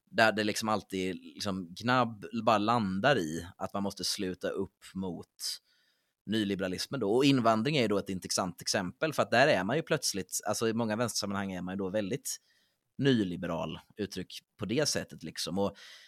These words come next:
alltså den totala liksom identitetskrisen som har uppstått när liksom man har målat upp då Centerpartiet under Annie Lööf som typ det mest så här psykotiskt thatcheristiska,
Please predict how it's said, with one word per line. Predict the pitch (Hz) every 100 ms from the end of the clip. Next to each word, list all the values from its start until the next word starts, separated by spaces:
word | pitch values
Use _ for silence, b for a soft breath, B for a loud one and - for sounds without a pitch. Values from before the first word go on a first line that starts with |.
| B -
alltså | 113 113
den | 113
totala | 107 123 110 98 95
liksom | 98 92 101
identitetskrisen | 98 95 - 110 98 - 101 87 - 127 131
som | 123
har | 113
uppstått | 117 - - 87 -
när | 92 87
liksom | 87 - 90
man | 90
har | 98
målat | 98 98
upp | 127 -
då | 92
Centerpartiet | - 107 92 - 92 - 95 107
under | 73 101 92
Annie | 90 92
Lööf | 110 123 117 92
som | -
typ | 87 87
det | 92
mest | 87 -
så |
här | 87
psykotiskt | - - 104 92 - - 90 - -
thatcheristiska, | 104 90 - 90 - 87 - 92 90